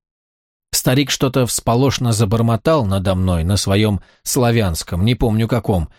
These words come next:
шипящем, цокающем, стрекочущем языке. "Стырч, пане, пырст, помост, срце, тырк, лекарш, пане, вояк,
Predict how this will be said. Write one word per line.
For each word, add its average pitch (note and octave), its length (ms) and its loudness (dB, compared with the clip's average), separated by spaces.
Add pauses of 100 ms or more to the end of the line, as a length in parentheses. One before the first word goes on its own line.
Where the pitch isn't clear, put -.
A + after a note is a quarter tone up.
шипящем, A#2 760 0
цокающем, G#2+ 800 0 (180)
стрекочущем B2 800 -2
языке. G2+ 500 -2 (1300)
"Стырч, - 640 -2 (260)
пане, B2+ 480 0 (100)
пырст, C3+ 520 -2 (300)
помост, A2+ 640 0 (320)
срце, - 680 0 (280)
тырк, C3+ 420 -2 (340)
лекарш, G#2+ 800 0 (320)
пане, C#3+ 480 2
вояк, A#2 580 0